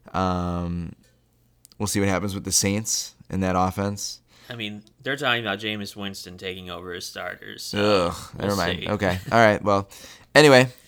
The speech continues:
Speaker 1: um, yeah, so, I mean, in Seattle, you know, if, if Wilson stays there, you can't count them out either. Um,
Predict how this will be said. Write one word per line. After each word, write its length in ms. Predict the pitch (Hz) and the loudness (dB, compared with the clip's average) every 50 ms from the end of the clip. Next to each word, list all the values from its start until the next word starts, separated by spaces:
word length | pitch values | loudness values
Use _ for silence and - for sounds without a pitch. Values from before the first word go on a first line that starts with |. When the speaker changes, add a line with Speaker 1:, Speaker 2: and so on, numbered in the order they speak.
| _ _ | _ _
Speaker 1:
um, 540 | 120 120 120 120 120 120 117 113 113 113 117 - - - - - - - - _ - _ _ _ | 4 6 8 8 6 6 2 0 -2 -6 -10 -14 -20 -20 -20 -20 -20 -20 -20 _ -20 _ _ _
yeah, 200 | - 160 180 160 | 6 6 8 8
so, 260 | - - 147 139 139 | 8 8 8 8 8
I 160 | 131 - - 131 | 8 8 6 4
mean, 160 | 131 131 127 | 4 4 4
in 120 | 123 123 | 4 4
Seattle, 600 | 117 - - 123 113 101 101 104 110 110 110 113 113 113 | 6 6 6 8 8 8 8 6 6 4 2 -2 -8 -8
you 80 | 95 98 | -6 -4
know, 160 | 104 98 104 | -2 -2 -2
if, 320 | 98 - 101 95 - - | -2 -4 -4 -6 -4 -2
if 140 | - 104 95 | -2 -2 -2
Wilson 400 | 92 101 107 110 113 - 113 110 | 2 2 4 4 4 2 0 0
stays 340 | 104 - 110 107 107 104 92 | 0 2 4 4 4 4 4
there, 220 | 95 95 101 104 | 4 4 4 4
you 160 | 113 107 95 - | 2 0 -2 -2
can't 240 | - 101 87 76 | -2 -2 -2 -2
count 240 | - 101 95 95 - | -2 -2 -2 -2 -2
them 160 | - 95 98 | -2 -2 0
out 160 | 95 92 90 92 | 0 0 0 0
either. 340 | 95 95 92 90 87 87 85 - - 87 | 0 0 0 -2 -4 -6 -8 -12 -8 -6
Um, 640 | 90 92 90 87 87 87 87 85 85 85 82 | -4 -4 -2 -4 -4 -4 -4 -4 -4 -6 -8